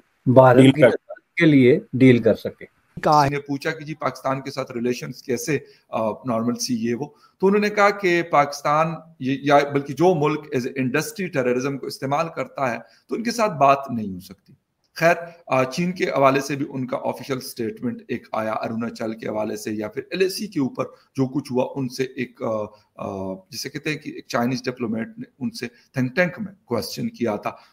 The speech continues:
Speaker 3: उस हवाले से भी बात करेंगे। और इसके साथ-साथ एक बड़ी अहम, अ, अ, development ये हो रही है कि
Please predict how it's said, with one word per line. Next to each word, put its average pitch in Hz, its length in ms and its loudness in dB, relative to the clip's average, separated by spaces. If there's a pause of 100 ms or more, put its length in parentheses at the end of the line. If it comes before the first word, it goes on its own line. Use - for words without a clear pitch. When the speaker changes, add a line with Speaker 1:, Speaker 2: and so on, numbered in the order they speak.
Speaker 3:
उस 117 180 -10
हवाले 104 320 -4
से 107 160 -10
भी - 180 -12 (220)
बात 135 280 6
करेंगे। 208 260 2
और 214 60 4
इसके 269 180 -4
साथ-साथ 240 500 -4
एक 151 120 -8
बड़ी 214 320 0
अहम, 196 300 0 (280)
अ, 131 60 4 (440)
अ, 127 160 2
development 139 680 -2
ये 151 180 -4
हो 139 180 4
रही 120 160 0
है 170 120 -2
कि - 380 -6